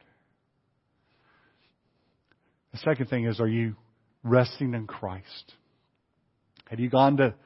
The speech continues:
to the only place where the loan is free? And it is going to make you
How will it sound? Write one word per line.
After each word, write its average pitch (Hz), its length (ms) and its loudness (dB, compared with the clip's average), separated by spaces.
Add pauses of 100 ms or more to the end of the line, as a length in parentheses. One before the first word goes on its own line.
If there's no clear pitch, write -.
(240)
to - 80 -6
the 127 120 0
only 180 320 6
place 117 600 2
where 127 140 -2
the 120 60 0
loan 127 300 4
is 127 120 0 (160)
free? 117 220 0 (2250)
And 113 380 -2
it 131 300 2
is 117 340 0 (800)
going 131 300 2
to 131 80 2
make 120 380 -2
you 113 240 -2